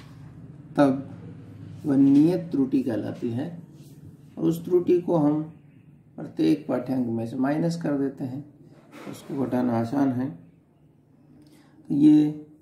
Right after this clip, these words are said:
क्रमबद्ध त्रुटि के पांच भाग थे। दूसरा जो हमारे पास है random error, यादृच्छिक त्रुटि,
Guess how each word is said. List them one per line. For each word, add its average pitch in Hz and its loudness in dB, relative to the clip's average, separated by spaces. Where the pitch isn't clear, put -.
क्रमबद्ध 143 4
त्रुटि 139 4
के - 2
पांच 127 0
भाग 117 -2
थे। 156 -2
दूसरा 165 4
जो 190 4
हमारे 151 6
पास 151 2
है 123 -2
random 139 8
error, 104 2
यादृच्छिक 131 2
त्रुटि, 110 0